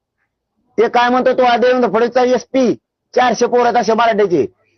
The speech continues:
ओपन मध्ये जाय, नाही तर रिजेक्ट कर, तुला जाय घरी. मारतो का चारशे पोर?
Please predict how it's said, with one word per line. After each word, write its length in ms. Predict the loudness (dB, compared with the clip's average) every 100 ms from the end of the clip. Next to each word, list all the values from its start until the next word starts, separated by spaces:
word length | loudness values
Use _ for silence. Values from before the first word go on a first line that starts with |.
| _
ओपन 400 | -2 0 0 0
मध्ये 240 | 0 0 0
जाय, 300 | 2 0 0 -6 -4
नाही 160 | -2
तर 60 | 0
रिजेक्ट 380 | 0 0 -2 -2
कर, 140 | -4
तुला 260 | -2 0 0
जाय 200 | 2 2
घरी. 280 | 2 0 -2 -8 _ _ _ _ _ _ _ -6
मारतो 380 | -2 0 0 0
का 200 | 0 0
चारशे 360 | 0 -2 0 0
पोर? 220 | 0